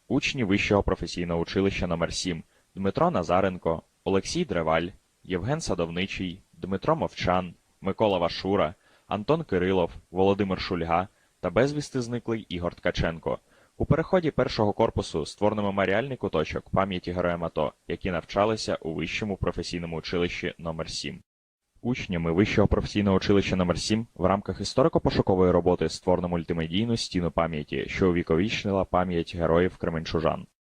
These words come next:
Тринадцятого грудня дві тисячі вісімнадцятого року в пам'ять про загиблих на сході України у Вищому професійному училищі номер сім відкрито музей ато.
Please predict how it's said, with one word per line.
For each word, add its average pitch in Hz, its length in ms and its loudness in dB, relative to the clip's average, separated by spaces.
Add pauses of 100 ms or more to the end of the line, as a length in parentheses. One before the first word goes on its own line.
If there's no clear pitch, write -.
(200)
Тринадцятого 151 600 -4
грудня 120 320 4
дві 85 140 -2
тисячі 98 280 -2
вісімнадцятого 90 640 0
року 95 280 2
в - 120 -4
пам'ять 107 320 -2
про 101 120 2
загиблих 98 480 -2
на 85 80 -2
сході 92 260 0
України 90 600 0
у 90 120 -4
Вищому 95 440 -2
професійному 87 520 -2
училищі 87 420 0
номер 82 260 -2
сім 143 320 -6 (140)
відкрито 101 480 0
музей 87 300 2
ато. 80 300 0